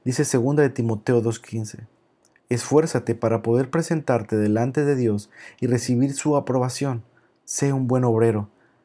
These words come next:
alguien que no tiene de qué avergonzarse y que explica correctamente la palabra de verdad".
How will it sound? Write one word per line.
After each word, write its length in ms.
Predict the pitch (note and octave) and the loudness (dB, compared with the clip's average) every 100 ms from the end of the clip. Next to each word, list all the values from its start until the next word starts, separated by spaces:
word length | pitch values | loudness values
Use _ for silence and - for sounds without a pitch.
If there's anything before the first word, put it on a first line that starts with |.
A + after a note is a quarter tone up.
| _ _ | _ _
alguien 300 | A#2+ B2+ D3 | -2 0 0
que 120 | B2+ | 0
no 140 | B2 B2+ | -2 -2
tiene 360 | C#3 C#3 C3+ - | -2 -2 -4 -4
de 220 | A2 A#2 | -6 -4
qué 160 | - C#3+ | 0 0
avergonzarse 800 | C3+ B2 A2 G#2+ - A#2 - C#3+ | 2 0 -2 -2 0 -2 -2 -4
y 120 | B2 | -4
que 120 | - | -6
explica 460 | A2 - C#3+ D3+ D3+ | -8 -6 -2 0 0
correctamente 720 | A#2+ A#2+ A#2+ A#2 A#2+ D3 D3+ | 0 -2 -2 -2 -2 -4 -2
la 180 | B2 G#2+ | -4 -2
palabra 520 | G#2 G2+ B2 C3 C3+ | -2 0 -2 -2 -4
de 120 | A#2+ G#2+ | -4 -4
verdad". 400 | G#2 G2 G2 | -4 -6 -10